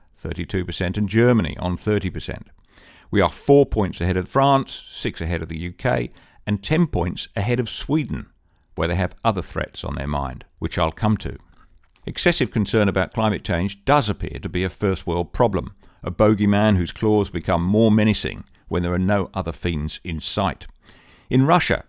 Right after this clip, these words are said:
sixty-eight percent say poverty and social inequality is a top order issue, but only four percent agonise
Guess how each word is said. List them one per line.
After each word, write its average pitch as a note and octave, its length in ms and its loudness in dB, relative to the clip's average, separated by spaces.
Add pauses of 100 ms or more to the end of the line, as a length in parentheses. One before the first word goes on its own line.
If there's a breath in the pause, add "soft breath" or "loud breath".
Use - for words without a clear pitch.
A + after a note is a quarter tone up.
sixty-eight A#2+ 600 0
percent D#2 380 -4
say F2+ 260 0
poverty - 760 -2
and G2+ 160 -2
social G2 400 0
inequality B2+ 600 0
is C#2+ 140 -8
a - 20 -10
top D#2+ 300 -4
order D#2+ 260 -2
issue, B2 320 -2 (380)
but - 100 -2
only F#2+ 200 2
four C3 340 0
percent D2+ 480 -6
agonise E2 520 -4